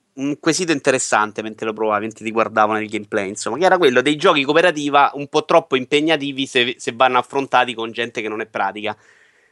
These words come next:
Che però, secondo me, è un po' il limite di tutti i giochi cooperativi usciti fino adesso, insomma, è un po' un qualcosa che sta cambiando, visto anche Destiny, che fondamentalmente richiede un gruppo preparato.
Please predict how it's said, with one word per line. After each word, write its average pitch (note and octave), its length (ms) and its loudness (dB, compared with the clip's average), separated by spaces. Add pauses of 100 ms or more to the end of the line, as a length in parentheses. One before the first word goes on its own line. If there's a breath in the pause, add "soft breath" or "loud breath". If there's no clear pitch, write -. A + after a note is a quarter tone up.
(100)
Che F3+ 160 4
però, F#3+ 400 4
secondo F3+ 500 -2
me, E3+ 320 0
è C#3 120 -2
un D3 100 -2
po' F3 140 4
il E3+ 140 2
limite E3 540 0
di C3 140 -8
tutti C3+ 240 -10
i C3 40 -16
giochi C#3+ 220 0
cooperativi C3+ 460 -2
usciti B2 400 -8
fino A#2+ 240 -6
adesso, B2 400 0
insomma, A2+ 320 -8
è C3 40 0
un E3+ 80 -4
po' G#3 300 4
un D#3+ 100 -8
qualcosa D#3 340 2
che D3 80 0
sta C#3+ 200 -2
cambiando, C#3 560 0
visto A#2+ 240 -6
anche C#3 200 -2
Destiny, A2+ 420 -4
che A2+ 80 -10
fondamentalmente A#2 920 -6 (380 soft breath)
richiede E3 800 2
un D3 140 -6
gruppo D3+ 300 -8
preparato. A#2 640 -2